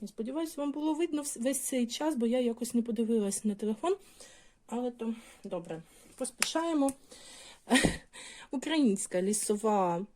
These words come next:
Natural Cosmetics, сто відсотків натуральне, не знаю, наскільки воно сто відсотків прям натуральне, але, м, сподобався спрей, і ціна дуже,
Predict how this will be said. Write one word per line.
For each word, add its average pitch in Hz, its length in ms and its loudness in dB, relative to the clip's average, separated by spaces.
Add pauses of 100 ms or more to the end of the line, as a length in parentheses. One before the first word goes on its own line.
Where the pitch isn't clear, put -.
Natural 196 440 2
Cosmetics, 311 840 -2
сто - 240 2
відсотків 208 420 4
натуральне, 294 500 2
не 381 120 2
знаю, 175 220 0
наскільки 180 340 -6
воно 180 200 -2
сто 175 180 -4
відсотків 240 440 0
прям 220 220 4
натуральне, 190 560 2 (460)
але, 240 340 2 (440)
м, 180 420 -10 (160)
сподобався 180 640 -6
спрей, 370 380 -4 (260)
і 277 380 -4
ціна 240 560 -4 (1080)
дуже, 202 420 -2